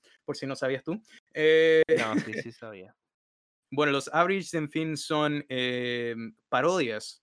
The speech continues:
Speaker 1: de los animes, entonces toman, eh, clips de los animes. O sea, puede ser anime o
Speaker 2: Ah.
Speaker 1: serie, puede ser, eh, anime o serie o cartoon, pero generalmente lo hacen en anime.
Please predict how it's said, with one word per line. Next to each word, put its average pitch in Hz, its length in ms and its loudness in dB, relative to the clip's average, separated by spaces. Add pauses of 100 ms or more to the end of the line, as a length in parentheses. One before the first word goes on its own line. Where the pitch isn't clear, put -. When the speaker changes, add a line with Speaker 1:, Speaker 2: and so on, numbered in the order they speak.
(140)
Speaker 1:
de 156 720 0
los 135 420 -2
animes, 147 460 -4
entonces 131 380 -10
toman, 151 500 -2
eh, 123 340 -2
clips 160 380 -8
de 147 140 4
los 139 140 0
animes. 120 520 -6 (380)
O 127 120 -2
sea, 165 220 2
puede 180 140 0
ser 185 200 0
anime 139 300 0
o 175 80 0
Speaker 2:
Ah. 147 40 -2
Speaker 1:
serie, 131 360 -2
puede 151 200 -2
ser, 147 260 -2
eh, 135 360 -2
anime 131 440 -4
o 127 320 -4
serie 131 360 -4
o 117 480 -2
cartoon, 135 420 -6
pero 120 340 -2
generalmente 135 540 -4
lo 139 80 -2
hacen 127 220 -4
en 120 80 -4
anime. 117 440 -8